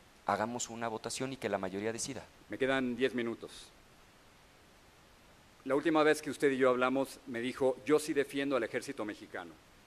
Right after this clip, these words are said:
Speaker 2: Sin embargo, desde el dos mil seis al dos mil dieciséis, la Comisión Nacional de Derechos Humanos ha recibido, ¿quiere agua? <laughs> Digo, por si. La Comisión Nacional de Derechos Humanos ha recibido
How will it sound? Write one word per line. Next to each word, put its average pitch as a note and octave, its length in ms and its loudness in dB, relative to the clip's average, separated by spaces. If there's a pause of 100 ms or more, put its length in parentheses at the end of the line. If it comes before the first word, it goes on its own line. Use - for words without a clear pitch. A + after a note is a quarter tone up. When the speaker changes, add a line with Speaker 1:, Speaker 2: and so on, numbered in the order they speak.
(440)
Speaker 2:
Sin B2+ 140 -6
embargo, C#3+ 360 4
desde B2 240 0
el A2 80 -2
dos A2 160 -4
mil B2+ 120 -6
seis C3+ 280 -4
al A2+ 80 -8
dos G#2+ 140 -6
mil A#2+ 120 -6
dieciséis, A#2 400 -4
la B2 80 -2
Comisión G#2+ 340 -6
Nacional A2+ 300 -10
de A2 60 -6
Derechos A2 360 -12
Humanos A2 440 -8
ha A2+ 80 -8
recibido, A2+ 540 -6 (140)
¿quiere A#2 160 -8
agua? A#2+ 240 -6 (1800)
<laughs> - 920 -16
Digo, G#2 160 -10
por A#2+ 200 -4
si. - 140 -16 (2000)
La B2+ 100 0
Comisión C#3 380 0
Nacional D#3 260 0
de D3+ 80 2
Derechos C3+ 320 -4
Humanos C#3 340 -4
ha C#3+ 60 0
recibido C#3 580 0